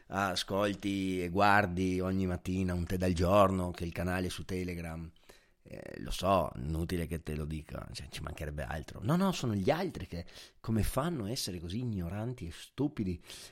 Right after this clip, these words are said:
non riuscire a prendersi dieci minuti, un quarto d'ora per ascoltare qualcuno che gli potrebbe cambiare la vita.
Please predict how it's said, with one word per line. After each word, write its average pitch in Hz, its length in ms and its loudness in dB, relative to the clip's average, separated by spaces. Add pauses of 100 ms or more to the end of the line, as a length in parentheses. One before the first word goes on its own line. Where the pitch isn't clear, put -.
(120)
non 165 260 2
riuscire 151 600 0
a 101 60 -2
prendersi 143 600 -2
dieci 98 360 -2
minuti, 92 460 -2
un 87 80 -2
quarto 95 300 -4
d'ora 98 280 0
per - 120 -6
ascoltare 101 540 -4
qualcuno 233 480 -8
che 302 140 -10
gli 90 120 -10
potrebbe 165 440 -2
cambiare 98 400 -6
la 104 100 -4
vita. 85 420 -8